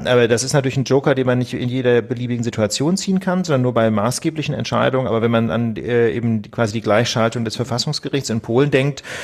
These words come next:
ähm, dann spätestens ist diese Grenze erreicht. Ob die schon erreicht ist bei der Flüchtlingsproblematik in Ungarn,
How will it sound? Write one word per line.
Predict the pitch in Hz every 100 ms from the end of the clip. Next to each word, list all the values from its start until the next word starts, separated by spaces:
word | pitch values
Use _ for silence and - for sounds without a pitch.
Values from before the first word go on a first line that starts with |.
| - -
ähm, | 131 127 123 120 117
dann | 123 107 123
spätestens | - 120 127 - 127
ist | 92 -
diese | 120 117
Grenze | 107 107 -
erreicht. | 95 - - -
Ob | -
die | - 117
schon | - 123
erreicht | 107 107 107 120
ist | 120 -
bei | 113 110 113
der | 110 104
Flüchtlingsproblematik | 139 135 139 135 - 120 117 113 110 117
in | 113
Ungarn, | 123 131 127